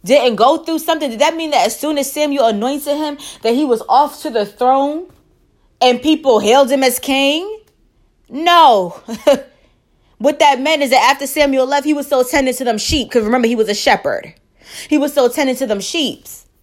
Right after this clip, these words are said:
Sheeps, y'all, forgive me. <laughs> Sheep. <laughs> Y'all, I, <laughs> I can speak, y'all, I promise. <laughs> He was still tending to those sheep.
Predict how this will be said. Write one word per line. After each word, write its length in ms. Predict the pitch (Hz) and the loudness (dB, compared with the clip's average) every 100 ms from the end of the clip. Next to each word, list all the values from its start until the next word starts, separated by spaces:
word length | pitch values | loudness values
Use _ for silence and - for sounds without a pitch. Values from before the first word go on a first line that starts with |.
| _ _ _ _ _ _ | _ _ _ _ _ _
Sheeps, 460 | - - 165 156 - | -14 -8 -8 -6 -2
y'all, 180 | 165 151 | 0 0
forgive 320 | - 185 175 | -2 -4 -4
me. 260 | 165 175 - | -4 -6 -4
<laughs> 200 | 302 - _ _ | -4 -6 _ _
Sheep. 440 | - 202 170 - 170 - | -16 -12 -12 -10 -12 -10
<laughs> 2250 | - - _ - - - - _ - _ - _ _ _ _ _ _ _ _ _ - - | -12 -14 _ -20 -20 -20 -20 _ -20 _ -20 _ _ _ _ _ _ _ _ _ -20 -6
Y'all, 340 | 170 180 175 - | 0 0 0 -2
I, 160 | 160 - _ 208 - - | -4 -4 _ -10 -8 -6
<laughs> 580 | 269 - 330 - - - _ _ - - - | -6 -6 -10 -10 -12 -12 _ _ -20 -20 -10
I 120 | 175 | -8
can 120 | 190 | -8
speak, 340 | 180 - 180 175 | -10 -8 -10 -8
y'all, 180 | 147 | -6
I 100 | 151 | -6
promise. 640 | 160 170 156 139 196 269 - 277 | -6 -4 -6 -4 -4 -6 -6 -8
<laughs> 40 | - 415 403 - - - - - - _ | -6 -8 -8 -10 -14 -14 -16 -20 -20 _
He 120 | 320 | -4
was 140 | 302 285 | -2 -2
still 200 | 247 226 | -4 -4
tending 440 | - 269 240 208 | -4 -4 -4 -4
to 140 | 208 | -4
those 240 | 202 175 170 | -2 -2 -4
sheep. 440 | - 226 131 - | -8 -10 -10 -14